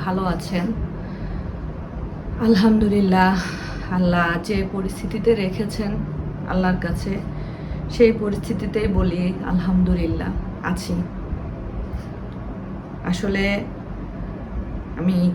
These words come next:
কিভাবে আপনাদের সামনে কথা বলা শুরু করব বা কিভাবে আমি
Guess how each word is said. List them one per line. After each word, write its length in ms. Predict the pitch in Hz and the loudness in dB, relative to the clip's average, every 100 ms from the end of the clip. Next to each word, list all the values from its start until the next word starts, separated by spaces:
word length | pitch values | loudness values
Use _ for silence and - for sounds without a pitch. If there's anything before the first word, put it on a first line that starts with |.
| - - | 0 -2
কিভাবে 440 | 214 196 214 214 202 196 | 0 2 2 0 2 0
আপনাদের 480 | 190 175 170 175 180 180 - - - - - - - - - - - - - - - - - - - - - | 0 -4 0 2 2 0 -6 -8 -8 -8 -6 -8 -8 -8 -8 -8 -8 -8 -10 -8 -8 -8 -8 -6 -6 -4 0
সামনে 360 | 185 185 185 185 185 185 - - 170 | 4 4 4 4 2 -2 -6 -6 -4
কথা 280 | 175 - 185 | -4 -2 0
বলা 220 | 196 190 190 - | 2 2 0 -2
শুরু 200 | - 214 202 | -2 -2 0
করব 200 | 196 180 185 180 170 | -2 0 2 2 2
বা 100 | 170 175 180 - | 0 0 -2 -2
কিভাবে 440 | 180 196 185 185 190 190 - - - - - - - 165 | 0 2 2 2 0 -2 -6 -6 0 0 0 -10 -6 0
আমি 260 | 175 180 | 6 8